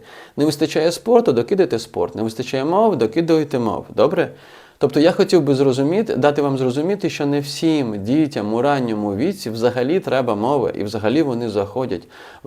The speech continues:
Це буде дуже деструктивно, якщо ви будете їх туди намагатися впихнути,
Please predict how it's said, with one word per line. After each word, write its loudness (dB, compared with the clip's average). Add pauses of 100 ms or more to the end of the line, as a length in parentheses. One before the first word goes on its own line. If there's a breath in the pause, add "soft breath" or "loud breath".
(140)
Це 4
буде 4
дуже 4
деструктивно, 2
якщо -2
ви 2
будете -2
їх 0
туди -2
намагатися -2
впихнути, -4